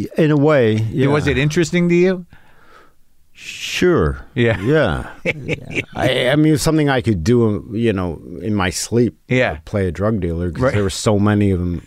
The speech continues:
Speaker 1: you know, in,
Speaker 2: Yeah.
Speaker 1: in the
Speaker 2: Uh, you
Speaker 1: neighborhood.
Speaker 2: knew 'em. You knew
Speaker 1: Yeah.
Speaker 2: of them. You knew them.
Speaker 1: Yeah.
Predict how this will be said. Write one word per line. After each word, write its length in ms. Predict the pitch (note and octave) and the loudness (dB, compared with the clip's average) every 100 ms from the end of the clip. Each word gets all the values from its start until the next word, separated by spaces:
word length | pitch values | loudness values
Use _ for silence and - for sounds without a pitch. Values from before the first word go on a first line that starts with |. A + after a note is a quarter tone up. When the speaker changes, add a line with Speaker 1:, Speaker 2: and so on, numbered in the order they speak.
| - | -8
Speaker 1:
you 160 | G#2+ | -4
know, 160 | F#2 C#2+ | -2 -2
in, 60 | C2 | -2
Speaker 2:
Yeah. 120 | B2+ F2+ | -2 -2
Speaker 1:
in 100 | F2+ | -2
the 60 | |
Speaker 2:
Uh, 40 | C#3 | 0
you 80 | |
Speaker 1:
neighborhood. 360 | E2+ F#2+ A2+ C3+ | -2 -2 0 2
Speaker 2:
knew 200 | C3+ C3 | 2 0
'em. 160 | G#2 E2+ - | 0 -4 -4
You 120 | A#2 A#2+ | 0 2
knew 180 | B2 A#2+ | 2 2
Speaker 1:
Yeah. 60 | |
Speaker 2:
of 200 | A#2 G2 | 0 0
them. 300 | G2+ F2+ D2+ - | -2 -2 -4 -4
You 140 | G2+ G#2 | 0 2
knew 200 | G#2+ G2 | 2 0
them. 280 | F2 D#2 D2+ - | -4 -12 -14 -6
Speaker 1:
Yeah. 220 | F2+ C#2+ | -4 -4